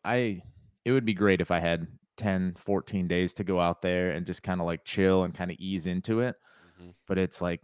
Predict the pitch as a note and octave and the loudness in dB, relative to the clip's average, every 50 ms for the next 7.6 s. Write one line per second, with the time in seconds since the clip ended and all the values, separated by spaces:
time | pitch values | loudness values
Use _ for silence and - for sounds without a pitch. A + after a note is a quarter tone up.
0 | _ _ F2+ F#2+ G#2 G#2+ G2+ G2 F2+ F2+ F2 - - - F#2 F2+ F2 - - E2+ | _ _ -2 0 2 4 4 4 2 0 -2 -4 -2 0 2 2 0 0 -4 -8
1 | D#2+ - - - E2+ F#2 F#2 F#2 F2+ F2 E2 F2 F2 F2+ - _ - - _ _ | -8 -8 -10 -4 0 2 2 4 2 2 2 0 -2 -2 -6 _ -20 -20 _ _
2 | - - F2+ F2+ F2+ F2+ F2+ F#2 F2+ F2+ - - - - - - _ _ _ - | -4 -2 0 0 0 0 0 -2 -2 -4 -6 -10 -14 -18 -20 -20 _ _ _ 0
3 | F#2+ G2 G2 F#2 G2+ G2 G2 G2 F#2 F2+ F2 E2+ F2 F2 F2 - - _ _ - | 2 2 2 2 2 2 2 2 2 2 2 2 2 0 -2 -4 -6 _ _ -10
4 | F2 F2 - F2+ G2+ G#2 G2+ G#2 G2+ - - - F#2 F2+ F#2 F#2+ F#2+ G2 G#2 G#2 | -8 -4 0 0 2 2 2 2 0 0 -2 -4 -2 -2 0 0 0 0 -2 -4
5 | - - _ _ _ _ - - G2+ F#2+ F#2+ F#2+ - - G2 - A2+ A#2+ A#2+ F#2+ | -6 -12 _ _ _ _ -6 -4 -2 0 0 -2 -4 -4 -2 2 4 4 4 4
6 | E2 - F#2+ F#2+ F#2+ F#2+ F#2+ F#2 F2+ - E2+ E2 E2+ F2+ F#2+ G2 G#2+ G#2+ - - | 2 4 4 4 6 4 4 2 2 0 0 0 2 2 2 0 0 -2 -6 -12
7 | _ _ _ _ _ - - F#2 E2+ E2+ E2+ E2 | _ _ _ _ _ -10 -8 -6 -6 -6 -6 -10